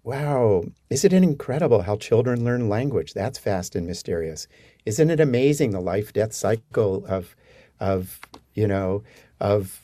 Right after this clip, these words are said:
uh, springs and falls, uh, these endless cycles? The, you know, the sun is mysterious, the,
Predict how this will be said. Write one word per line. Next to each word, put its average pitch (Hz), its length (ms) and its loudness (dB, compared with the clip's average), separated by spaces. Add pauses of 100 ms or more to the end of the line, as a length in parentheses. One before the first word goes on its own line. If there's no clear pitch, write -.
(100)
uh, 104 220 0
springs 117 600 2
and 98 160 -4
falls, 110 640 0
uh, 92 260 -6
these 92 220 -6
endless 104 300 -4
cycles? 101 580 -2
The, 92 320 -4 (500)
you 107 140 2
know, 101 300 4
the 104 160 0
sun 127 400 2
is 110 160 -4
mysterious, 95 640 -2
the, 95 300 0